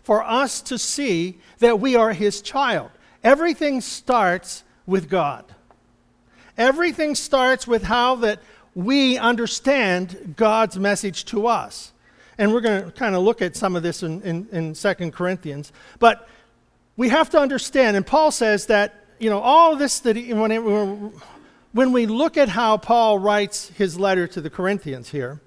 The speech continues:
um, he says in verse, uh, we, we go through chapter eleven, beginning in verse twenty-one, and we don't have that up there. But, uh, when, and Paul's talking to the Corinthians, he says, "I have to boast." Now,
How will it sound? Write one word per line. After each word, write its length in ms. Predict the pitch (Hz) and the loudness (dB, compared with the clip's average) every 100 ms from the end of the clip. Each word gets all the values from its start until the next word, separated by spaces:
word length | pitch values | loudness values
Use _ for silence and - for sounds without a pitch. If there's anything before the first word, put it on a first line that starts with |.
| _ _ _ - _ | _ _ _ -20 _
um, 400 | 196 190 185 180 - _ _ _ _ _ _ _ _ | 4 6 4 0 -10 _ _ _ _ _ _ _ _
he 120 | - 220 | -6 0
says 280 | 247 233 | 2 2
in 140 | 214 190 | 2 2
verse, 320 | 214 208 - | 0 0 -4
uh, 260 | 202 180 185 | -6 -6 -4
we, 200 | 196 196 | -2 -2
we 160 | 196 196 | -2 0
go 160 | 202 | 0
through 320 | 202 196 180 - - - | 0 -2 -4 -4 -18 -6
chapter 360 | - 226 - 185 | 0 0 2 0
eleven, 360 | 185 196 170 | 2 0 0
beginning 340 | 156 175 185 175 | -4 -2 -2 -2
in 60 | |
verse 180 | 175 160 | -4 -6
twenty-one, 460 | - 170 165 170 160 | -6 -6 -4 -4 -4
and 120 | 151 | -6
we 100 | 160 | -4
don't 180 | 165 143 | -4 -2
have 260 | 165 143 | -4 -2
that 180 | 143 143 | -4 -4
up 180 | 180 - | -4 -6
there. 180 | 139 127 | -10 -8
But, 180 | 156 160 - - - | -8 -10 -20 -20 0
uh, 340 | 196 190 196 - - _ _ - 254 - _ _ | 2 4 0 -6 -20 _ _ -16 -16 -16 _ _
when, 260 | 247 240 247 | -2 -2 -2
and 240 | - 233 214 | 0 0 0
Paul's 340 | 277 330 311 | 2 2 2
talking 380 | - 269 233 226 | 2 2 2 -4
to 100 | 208 | -4
the 80 | 202 | -4
Corinthians, 480 | - 226 214 180 226 | -2 -2 -2 -4 -4
he 100 | 226 | -4
says, 400 | 240 220 - - _ _ _ _ _ _ _ - _ - | -2 -2 -4 -12 _ _ _ _ _ _ _ -20 _ 2
"I 140 | 254 | 4
have 260 | 254 240 - | 4 2 2
to 100 | 196 | 0
boast." 600 | 202 165 104 - - - _ _ - | 2 0 -4 -14 -20 -20 _ _ -4
Now, 360 | 220 202 127 | 0 0 -2